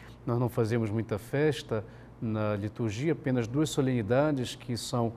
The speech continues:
duas grandes parênteses litúrgicas nesse tempo da Quaresma, foi a solenidade de São José, que nesse ano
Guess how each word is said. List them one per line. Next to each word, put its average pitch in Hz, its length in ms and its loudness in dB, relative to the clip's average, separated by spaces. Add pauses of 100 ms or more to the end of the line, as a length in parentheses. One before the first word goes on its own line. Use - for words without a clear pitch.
(420)
duas 127 400 2
grandes 113 340 2
parênteses 120 720 0
litúrgicas 120 880 -4 (260)
nesse 110 240 -2
tempo 107 240 -2
da 107 100 2
Quaresma, 139 460 2
foi 110 160 -2
a 104 60 2
solenidade 110 760 2 (400)
de 113 140 -2
São 113 240 2
José, 143 420 4 (540)
que 113 460 0
nesse 110 360 0
ano 113 400 2